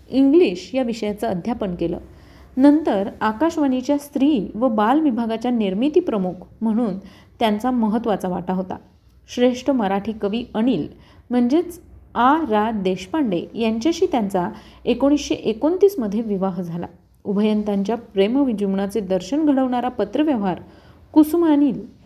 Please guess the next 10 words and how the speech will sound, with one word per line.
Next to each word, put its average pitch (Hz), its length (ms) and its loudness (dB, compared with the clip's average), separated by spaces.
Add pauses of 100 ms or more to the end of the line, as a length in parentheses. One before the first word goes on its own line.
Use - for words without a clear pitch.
(280)
एकोणीसशे 220 440 -2
बहात्तरमध्ये 262 840 2 (800)
या 269 140 4
नावाने 240 400 0
प्रसिद्ध 226 500 -2
करण्यात 185 380 -4
आला. 185 140 -6 (360)
एकोणीसशे 214 440 0
पस्तीसमध्ये 208 640 0
दीपकळी, 190 560 -2